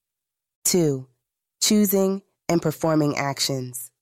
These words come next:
The agent begins its journey by randomly choosing actions, like going down or right.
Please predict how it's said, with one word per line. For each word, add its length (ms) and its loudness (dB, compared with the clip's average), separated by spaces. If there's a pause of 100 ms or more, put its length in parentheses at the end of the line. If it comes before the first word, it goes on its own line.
(1080)
The 160 2
agent 360 2
begins 380 2
its 160 -4
journey 400 0
by 200 0
randomly 520 2
choosing 420 0
actions, 680 -8 (300)
like 200 0
going 280 2
down 340 0
or 140 0
right. 460 -6